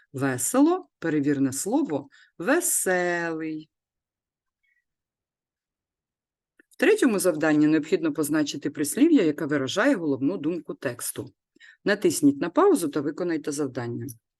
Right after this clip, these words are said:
Перевіряємо. А. Старий вірний друг краще нових двох.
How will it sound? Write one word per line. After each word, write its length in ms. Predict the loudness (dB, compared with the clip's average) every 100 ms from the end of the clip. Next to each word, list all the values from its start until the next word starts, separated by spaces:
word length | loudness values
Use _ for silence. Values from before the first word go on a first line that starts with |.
| _ _ _ _ _ _ _ _ _ _ _ _ _ _ _
Перевіряємо. 840 | 4 6 6 6 4 2 0 -2 -10 _ _ _ _
А. 240 | 2 4 2 -4 _ _ _ _
Старий 480 | -10 -2 2 4 2
вірний 400 | 2 2 4 2
друг 360 | 2 2 2 0
краще 480 | -4 -4 -4 -4 -4
нових 420 | -4 -2 -4 -4
двох. 460 | -4 -4 -4 -10